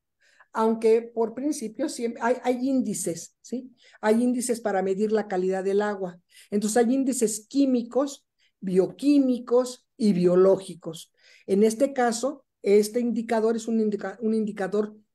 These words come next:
biológico, ¿no? O sea, es un, es un organismo vivo el que estás utilizando. El organi-, la, la, el indicador biológico va a utilizar elementos, ¿no? químicos para sacar esto.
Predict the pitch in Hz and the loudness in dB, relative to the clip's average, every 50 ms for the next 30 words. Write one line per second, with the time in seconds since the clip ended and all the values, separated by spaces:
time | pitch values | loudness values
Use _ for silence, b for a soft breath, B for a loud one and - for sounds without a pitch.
0 | _ _ _ - 185 175 208 196 185 180 175 190 190 185 185 - 185 180 170 - | _ _ _ -8 -4 -2 0 2 4 4 6 6 4 4 2 -2 -10 -14 -10 -10
1 | 170 175 208 262 285 - - 185 160 165 196 190 180 185 220 214 214 202 214 208 | -8 -8 -8 -8 -10 -10 -10 -8 -4 -2 0 0 0 2 4 4 4 4 4 0
2 | - - 220 208 226 226 220 220 208 185 190 185 202 190 196 208 202 190 185 214 | -2 -2 -2 0 0 0 0 0 0 -2 -2 -4 -4 -4 -2 -2 -2 -2 -2 -2
3 | 226 226 185 175 156 - _ _ _ _ - 170 170 170 165 156 - 180 165 202 | -2 -2 -2 -4 -8 -12 _ _ _ _ -12 -12 -12 -10 -10 -10 -8 -8 -8 -8
4 | 190 190 190 190 196 196 - - 247 247 233 233 - - _ b b b b b | -8 -6 -6 -6 -6 -6 -6 -6 -6 -6 -8 -10 -12 -16 _ b b b b b
5 | b b b - 202 214 220 214 208 220 220 233 269 285 262 220 214 226 214 220 | b b b 2 4 6 6 6 4 4 2 2 0 2 2 2 2 2 0 0
6 | 208 208 208 208 208 214 214 208 220 214 214 208 214 233 233 214 233 269 262 262 | 0 0 0 0 -2 -2 -2 -4 -4 -4 -4 -2 0 0 -2 -2 0 0 0 2
7 | 262 254 247 254 - 233 233 - 262 277 233 214 202 202 202 202 202 247 254 277 | 2 0 0 -2 -6 -14 -8 -4 -4 -2 -2 -2 -2 -2 -2 -2 -4 -6 -4 -4
8 | 285 - - 220 214 247 - - - 202 190 180 170 170 175 175 175 175 175 196 | -4 -4 -4 -4 -4 -4 -4 -4 -4 -4 -4 -4 -4 -4 -6 -6 -6 -6 -8 -10
9 | 175 175 196 202 240 240 - - 196 185 185 175 175 175 185 175 175 - 170 156 | -10 -8 -6 -6 -6 -6 -4 -2 -2 -2 -2 -2 -4 -6 -8 -8 -6 -6 -6 -4
10 | 151 151 151 165 165 165 180 170 170 160 156 156 - - 160 160 | -6 -6 -8 -12 -10 -8 -6 -6 -6 -6 -8 -10 -12 -12 -14 -14